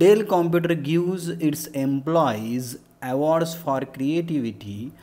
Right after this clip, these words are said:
Above example, it's clearly shows that you must think out of the box. आणि मायकल डेलसुद्धा आपल्या कंपनीतील नोकरांना निर्मितीशीलसाठी वाव द्यायचा. Another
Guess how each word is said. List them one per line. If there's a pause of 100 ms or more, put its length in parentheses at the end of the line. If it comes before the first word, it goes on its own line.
(300)
Above
example, (280)
it's (100)
clearly
shows
that
you (300)
must (280)
think (140)
out
of
the
box. (500)
आणि
मायकल
डेलसुद्धा (120)
आपल्या
कंपनीतील
नोकरांना (540)
निर्मितीशीलसाठी (120)
वाव
द्यायचा. (540)
Another